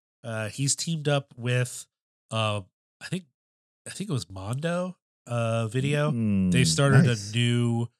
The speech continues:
Speaker 1: releasing company called, let me get this name right. It's like Neon some, Neon Eagle. Neon Eagle Video. They're gonna only be releasing, uh, rare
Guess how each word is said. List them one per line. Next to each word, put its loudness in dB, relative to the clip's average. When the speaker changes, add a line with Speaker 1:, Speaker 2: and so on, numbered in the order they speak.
Speaker 1:
releasing -2
company -2
called, -4
let -16
me -10
get -18
this -10
name -16
right. -20
It's -16
like -20
Neon -8
some, -12
Neon -2
Eagle. -10
Neon 0
Eagle 0
Video. -6
They're -4
gonna 0
only -2
be -4
releasing, -2
uh, -8
rare 0